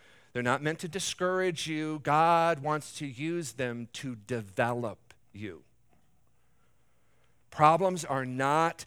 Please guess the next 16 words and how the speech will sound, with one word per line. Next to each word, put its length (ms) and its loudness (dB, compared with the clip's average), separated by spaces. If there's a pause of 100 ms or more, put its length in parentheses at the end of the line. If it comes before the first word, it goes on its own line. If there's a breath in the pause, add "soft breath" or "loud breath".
(180 loud breath)
God's 440 6
tools 480 -4
to 120 -10
tear 380 -2
you 180 -4
down. 500 -2
They 140 -4
are 160 -2
opportunities 840 -4
where 100 -8
God 280 -4
wants 260 -10
to 120 -14
build 360 -8
you 80 -12
up. 380 -12